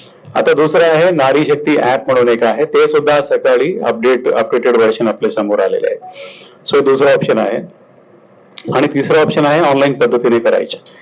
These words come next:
असं तीन ऑप्शन्स आपल्या समोर, अ, यामध्ये आहे. तो आपण आपल्या जिल्ह्याच्या माहिती बघितला. हा, पूर्वी असा होता एक महत्वाचा कंडिशन होता, मी विसरलो, ते आहे की अर्ज स-, प्राप्त करण्याच्या सुरुवातचा दिव-, दिवस जे आहे ते एक जुलै ते पंधरा जुलै होता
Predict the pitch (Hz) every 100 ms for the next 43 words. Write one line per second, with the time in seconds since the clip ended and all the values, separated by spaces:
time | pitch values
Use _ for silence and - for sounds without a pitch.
0 | - - 131 151 185 175 160 135 110 143
1 | 131 - 123 120 110 135 - 113 104 101
2 | 104 107 113 - - - 110 104 113 -
3 | - - - - - - - 151 - 180
4 | 170 165 160 143 156 156 165 135 139 135
5 | 120 117 113 117 104 131 - 156 175 196
6 | 196 - 151 175 160 156 143 127 139 131
7 | 135 143 147 143 123 123 123 107 107 131
8 | 110 107 98 - - - - - - -
9 | - - 160 165 160 156 180 202 233 -
10 | - - - _ - 143 147 170 - -
11 | 165 147 156 - 160 156 143 147 147 143
12 | 139 135 151 151 147 131 131 123 127 139
13 | 139 131 135 175 147 135 131 135 135 156
14 | 202 - 139 156 170 143 117 104 -